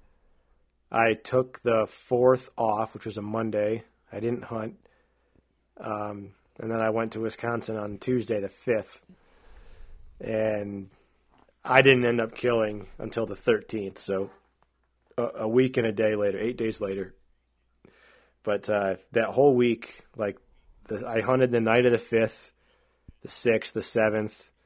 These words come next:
I hunted all day on the eighth, half day on the ninth. Like, I mean, it was, it was grueling, man,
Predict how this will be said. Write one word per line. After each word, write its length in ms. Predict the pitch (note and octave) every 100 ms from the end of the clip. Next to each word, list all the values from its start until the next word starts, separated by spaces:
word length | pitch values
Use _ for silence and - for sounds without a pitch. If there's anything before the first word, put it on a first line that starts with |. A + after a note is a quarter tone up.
| _ _ _ _ _
I 120 | -
hunted 260 | G2+ A#2+ A2
all 240 | G#2+ A#2
day 240 | A#2+ A#2 A#2
on 160 | A2
the 180 | A2 A2+
eighth, 500 | A2 A2 - - - - - _ - -
half 340 | - A#2 A#2 -
day 200 | A#2 A2
on 140 | G#2+
the 60 | G#2
ninth. 400 | G#2 G2+ G2+ -
Like, 200 | F#2+ - _ _ _ _ _ _ _ _ _
I 80 | G#2+
mean, 240 | G#2+ G2+ -
it 160 | C3
was, 380 | B2+ G#2+ F#2 - - _ _ _ _ - - - -
it 80 | D#3+
was 100 | C3+
grueling, 580 | - G#2 G#2+ F#2+ F#2 F#2+
man, 320 | G2 G2